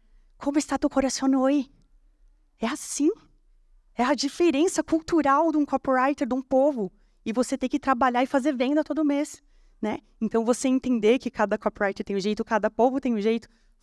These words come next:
bah, foi um desafio, tem sido, né, um desafio muito grande.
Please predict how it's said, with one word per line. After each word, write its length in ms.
bah, 200
foi 260
um 240
desafio, 540
tem 200
sido, 340
né, 100
um 80
desafio 320
muito 200
grande. 400